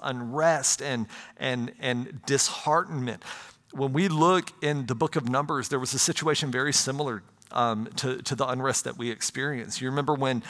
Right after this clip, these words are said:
uh, Moses and Joshua, they're, the children of Israel, they're approaching the promised land. And so Moses sends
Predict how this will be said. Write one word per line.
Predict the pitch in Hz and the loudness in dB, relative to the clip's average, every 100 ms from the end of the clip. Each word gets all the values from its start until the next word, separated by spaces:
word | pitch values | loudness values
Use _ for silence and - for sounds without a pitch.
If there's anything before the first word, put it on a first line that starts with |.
| - - | -6 0
uh, | 127 | 2
Moses | 127 120 143 143 143 120 - | 2 2 4 4 2 2 0
and | - 123 120 113 117 123 | -2 -2 0 0 -2 2
Joshua, | 131 - 143 | 2 4 2
they're, | 120 120 | 0 -2
the | - 120 120 107 | -2 -2 -2 -2
children | - 156 143 | -2 -4 -2
of | 131 | 2
Israel, | 135 131 123 | 2 2 0
they're | 127 117 | 0 -2
approaching | - - 156 - 147 127 | -2 0 2 2 0 -2
the | 110 | -4
promised | - 120 143 151 - | -2 -2 -2 -2 -2
land. | 120 104 120 | -2 -4 -2
And | 113 | -2
so | 113 | 0
Moses | 120 143 160 - | 2 2 2 0
sends | 139 123 110 | 0 0 -2